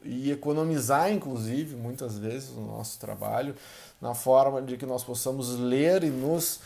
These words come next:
apropriar do conhecimento de uma maneira a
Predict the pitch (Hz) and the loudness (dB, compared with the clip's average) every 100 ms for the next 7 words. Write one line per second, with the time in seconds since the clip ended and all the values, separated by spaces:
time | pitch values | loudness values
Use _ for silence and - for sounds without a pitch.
0 | - - 131 143 135 131 123 127 175 165 | -12 0 0 2 -2 0 2 4 2 -2
1 | 143 123 117 107 113 151 160 104 _ _ | -6 -6 -8 -6 -4 -4 -6 -12 _ _
2 | _ _ - - - - _ 139 131 139 | _ _ -20 -20 -20 -20 _ -10 -4 -2
3 | 139 131 127 139 156 165 156 - - - | 0 0 -2 2 6 6 6 -4 -20 -20
4 | _ - 127 127 131 127 120 | _ -8 -2 0 2 0 -2